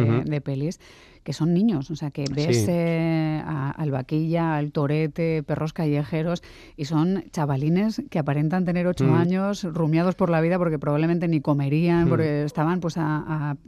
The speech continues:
Speaker 2: a trincar cualquier cosa para llevar dinero a casa, o sea,
Speaker 1: Bueno,
Speaker 2: ni
Speaker 1: fueron
Speaker 2: siquiera se lo quedaban todo, ¿no?
Speaker 1: fueron chavales obligados a madurar a una
Speaker 2: Mm.
Speaker 1: velocidad, eh, descomunal, ¿no?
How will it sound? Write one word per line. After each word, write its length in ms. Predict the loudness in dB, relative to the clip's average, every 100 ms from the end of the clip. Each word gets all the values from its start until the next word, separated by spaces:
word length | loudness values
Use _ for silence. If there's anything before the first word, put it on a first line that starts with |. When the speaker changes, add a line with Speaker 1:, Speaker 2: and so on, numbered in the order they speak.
| -14 -8
Speaker 2:
a 100 | -4
trincar 300 | -2 -2 -2
cualquier 280 | -2 -2 -4
cosa 220 | -4 -2
para 120 | -2
llevar 200 | -2 0
dinero 240 | 0 0 0
a 60 |
casa, 240 | -4 -2 0
o 20 |
sea, 80 | 2
Speaker 1:
Bueno, 80 |
Speaker 2:
ni 60 | 4
Speaker 1:
fueron 160 | 2 2
Speaker 2:
siquiera 140 | 0
se 80 | 0
lo 80 | 0
quedaban 320 | 0 0 -2
todo, 300 | -4 -4 -4
¿no? 60 | 0
Speaker 1:
fueron 240 | 0 0
chavales 360 | 0 0 0 0
obligados 440 | -2 0 0 -2
a 40 | -2
madurar 420 | -2 -2 -2 -2
a 80 | -2
una 220 | 0 2
Speaker 2:
Mm. 20 |
Speaker 1:
velocidad, 800 | 2 0 -4 -8 -6 -4 -2 -4 -4
eh, 320 | -6 -6 -8 -10 -14 -12
descomunal, 760 | -10 -10 -6 -4 -2 -2 -2 -8
¿no? 140 | -10